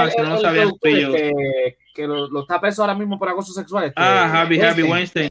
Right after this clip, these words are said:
Speaker 1: sí, ese cabrón.
Speaker 2: Y este,
Speaker 1: Claro.
Speaker 2: eh, ¿cómo que se llama el, el, ay, Dios mío, se me olvidó el nombre de
Speaker 1: Kevin Smith.
Speaker 2: Kevin Smith.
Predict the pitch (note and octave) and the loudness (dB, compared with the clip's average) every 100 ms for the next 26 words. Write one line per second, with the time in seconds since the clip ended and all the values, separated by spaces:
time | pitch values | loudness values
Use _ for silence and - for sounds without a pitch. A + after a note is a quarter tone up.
0 | - D3 C#3+ D3 D3 C#3+ F3 F3 E3+ E3 | -4 -4 -4 -2 -2 0 0 2 2 2
1 | D#3+ F3+ D#3+ D3+ D3+ D3 C#3 B2 B2 - | 2 0 0 2 2 0 0 -2 -6 -10
2 | C#3+ C#3 F#3 G#3 A3+ A#3 A3 G3+ G3+ F#3+ | -12 -8 -6 -4 -2 0 0 0 0 0
3 | F3+ G3 D#3+ D#3 F3 D#3 C#3+ D#3 F3+ F#3 | 0 -2 -4 -4 -8 -6 -4 -2 -4 -4
4 | F#3 F3+ E3+ D#3 D3+ C3+ B2+ A#2 G#2 - | -2 2 2 2 0 -2 -4 -4 -8 -4
5 | D3 D#3 A3+ G#3 E3+ D3 - _ _ _ | -2 0 2 2 0 -10 -18 _ _ _
6 | _ - - - E3 E3 F3 F3 C#3 | _ -20 -16 -2 -2 -2 -4 -6 -6